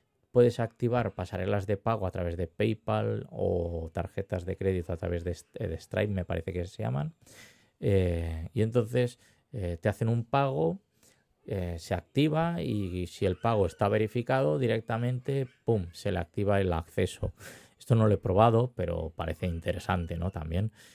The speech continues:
el que tú puedas ser, como le llaman ahora, el wisp, eh, W I S P, ¿vale? Es como I S P, pero tú eres proveedor de internet a través de wifi solo. Eso quiere decir que tú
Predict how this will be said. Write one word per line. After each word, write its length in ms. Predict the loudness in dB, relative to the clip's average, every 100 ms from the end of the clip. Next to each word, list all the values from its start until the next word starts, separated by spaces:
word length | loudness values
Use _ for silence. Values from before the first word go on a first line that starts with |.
| _
el 200 | -6 -6
que 140 | -4 -4
tú 160 | -4
puedas 300 | 2 2 2
ser, 340 | 0 2 4 2
como 440 | -4 0 2 4
le 120 | 4
llaman 280 | 2 2 0
ahora, 400 | -2 -2 0 -2 -4 -20 _
el 220 | -2 0
wisp, 440 | 2 2 2 0 -18 -20 _ -12
eh, 200 | -8 -6
W 540 | -4 0 0 2 0
I 200 | 0 0
S 240 | -2 -2 2
P, 240 | 4 2 -4 _ -10
¿vale? 200 | -4 -4
Es 100 | -4
como 260 | -6 -2
I 80 | -2
S 180 | -2 -2
P, 180 | 0 -2
pero 440 | 0 2 2 -2 _ _
tú 120 | -2
eres 360 | 0 -2 -6 -6
proveedor 480 | -2 0 0 0 -2
de 140 | -2
internet 1000 | 0 0 -4 _ -20 _ 2 4 2 2
a 60 | 0
través 320 | 2 2 4
de 80 | 2
wifi 340 | 2 0 -2
solo. 340 | -6 -4 -4 -8 -18 _ _ _ _ _ _ -14
Eso 120 | -6
quiere 180 | -2 -2
decir 260 | 0 -2 0
que 180 | -2
tú 280 | 0 0 0